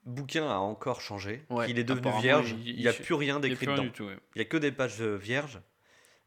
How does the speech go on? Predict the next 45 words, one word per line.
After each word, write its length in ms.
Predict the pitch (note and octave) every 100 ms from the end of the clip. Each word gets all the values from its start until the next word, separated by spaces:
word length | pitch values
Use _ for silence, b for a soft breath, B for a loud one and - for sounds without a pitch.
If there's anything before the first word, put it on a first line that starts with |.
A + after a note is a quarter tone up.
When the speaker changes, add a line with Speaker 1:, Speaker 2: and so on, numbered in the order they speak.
| G#2
Speaker 1:
Euh, 260 | G2 F#2 F#2
Carrère, 460 | D3+ C3+ D3 C#3+ G#2+
euh, 360 | G2+ F#2+ G2+ - - -
j'ai 160 | A2 A2+
noté, 280 | A#2 B2+ -
empoigne 520 | E3 - E3+ E3 C3+
la 140 | A2 G#2+
salle. 420 | - C#3+ F3 A#2 - b b b
Il 100 | B2+
lui 160 | C3+ D3+
coupe 240 | D3 E3 -
quatre 220 | F3+ F#3
ou 40 |
cinq 240 | - D#3+ D3
fois 160 | D3+
le 60 | C#3
bras, 200 | C3+ F#3
donc 200 | D#3 C3
il 80 | C3
lui 100 | A#2+
taillade 320 | B2 A#2+ A2+
le 100 | A2
bras, 120 | G#2
Speaker 2:
Ouais, 60 | D3+
il 40 |
Speaker 1:
en 20 |
Speaker 2:
lui 60 | C#3
Speaker 1:
fait. 60 | C#3+
Speaker 2:
taillade 200 | C#3+ C#3+
le 100 | C3+
bras 260 | C#3 E3+
pour 140 | - C#3
essayer 240 | C3+ C#3+
de, 120 | C#3+ B2
avec 280 | A#2 A#2+
le 100 | C3 A#2+
sang, 340 | - D#3 F3
de 280 | C3 A#2+ A2+
re-, 400 | F#2+ G2+ A2+ A#2+ - -
enfin, 160 | G#2+
de, 80 | A2+ A2+ - _ -
que 100 | -
les 380 | A#2+ A2+ A2 A#2+
indications 440 | C3 C3+ C#3 E3+
reviennent. 360 | D3 C3 A2